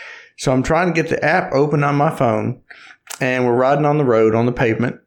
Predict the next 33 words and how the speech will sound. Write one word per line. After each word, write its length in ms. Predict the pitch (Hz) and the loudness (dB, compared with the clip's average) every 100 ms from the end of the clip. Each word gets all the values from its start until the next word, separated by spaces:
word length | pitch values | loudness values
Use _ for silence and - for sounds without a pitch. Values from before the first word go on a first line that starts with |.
| _ | _
and 840 | 131 127 127 123 123 123 120 117 - 123 | -4 -2 0 0 0 2 0 -2 -4 -4
I 80 | |
see 220 | 120 143 123 | -2 0 0
a 40 | |
car, 540 | - 147 147 131 123 - | 0 0 2 0 -2 -6
truck 240 | 175 165 - | -4 -2 -2
coming 220 | 135 127 | 0 0
up 100 | 117 | 0
behind 320 | 117 165 156 | 0 0 0
us. 220 | - - - _ _ _ _ _ - | -4 -8 -16 _ _ _ _ _ -12
So 260 | - 131 127 | -2 0 2
I'm 140 | 127 | 2
trying 320 | 123 135 139 135 | 0 0 2 2
to 60 | |
make 180 | 131 135 | 2 2
sure 160 | 139 127 | 2 0
that 120 | 113 | 2
we're 220 | 123 123 | 2 2
out 180 | 123 127 | 2 2
of 80 | 120 | 2
their 160 | 135 | 2
way 280 | 123 113 127 | 2 2 2
and 100 | 127 | 0
that 60 | 110 | 0
Madison 500 | 107 117 131 131 107 | 0 0 0 -2 -2
is 220 | 104 117 | -4 -4
out 260 | - 113 120 | -2 0 2
of 60 | |
the 100 | 110 | 2
way 240 | 110 117 120 | 2 2 2
and 80 | 110 | 0
everything. 520 | 107 113 110 120 127 | 0 0 0 0 0
And 200 | 98 | -2